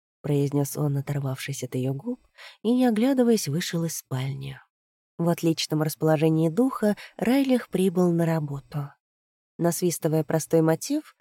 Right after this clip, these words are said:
он прошёл мимо удивлённого секретаря к себе в кабинет. Первым делом Райлих отправил распоряжение гравировщику изготовить печать для Агаты. По привычке его рука потянулась за ещё одним листом —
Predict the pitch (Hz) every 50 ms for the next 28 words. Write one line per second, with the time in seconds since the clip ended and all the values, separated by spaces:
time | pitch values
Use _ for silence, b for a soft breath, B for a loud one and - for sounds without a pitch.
0 | B B B B B B 240 311 381 370 359 _ - 214 214 208 - - 302 294
1 | 254 240 233 220 208 202 190 170 147 160 151 160 175 170 160 156 156 147 147 -
2 | 151 - - 156 - - 151 151 156 190 254 277 - _ _ - - - 180 160
3 | 131 143 151 185 - - - 170 156 143 143 139 135 139 139 - _ _ _ _
4 | _ _ _ _ _ _ _ _ _ _ _ _ _ _ _ _ - 165 165 170
5 | 160 170 165 170 165 190 247 262 220 170 151 147 139 147 185 226 240 220 208 196
6 | - 185 - - 190 190 185 180 175 170 165 - - - 160 156 156 151 170 170
7 | 170 165 160 156 151 147 160 147 151 180 233 254 - - - - - - 143 143
8 | 139 B B B B B 170 180 170 175 170 - 277 285 262 220 - - - 165
9 | - - 165 160 156 - - 156 151 160 160 165 160 175 160 147 143 - - -
10 | 135 139 143 - _ _ _ _ _ _ _ _ _ _ _ _ _ _ _ -
11 | 233 - 294 311 349 349 - - - 240 240 214 226 220 220 - - 269 262 -
12 | - - 202 214 226 220 214 196 175 156 175 196 202 202 196 - - 302 320 311
13 | 269 180 151 156 156 156 160 165 - - - 180 156 143 135 135 143